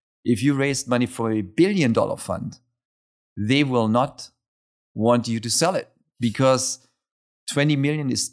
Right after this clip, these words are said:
chump change. It's, like, not even showing up on the third zero after the comma, you know, or after the, you know, dot,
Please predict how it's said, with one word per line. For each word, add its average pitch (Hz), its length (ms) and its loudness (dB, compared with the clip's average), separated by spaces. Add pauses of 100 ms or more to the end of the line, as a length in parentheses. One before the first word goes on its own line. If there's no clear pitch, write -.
chump 143 240 -2
change. - 380 -8
It's, 101 220 -10
like, 117 180 4
not 127 180 2
even 131 200 -4
showing 135 340 0
up 131 220 -2
on 117 180 -2
the 110 280 0 (420)
third 151 440 0 (720)
zero 123 680 0
after 123 320 -2
the 107 100 -6
comma, 110 560 -2
you 110 120 -6
know, 101 160 -6
or 110 260 -2
after 113 180 -6
the, 101 300 -6 (260)
you 117 160 -6
know, 95 100 -10
dot, 107 460 -4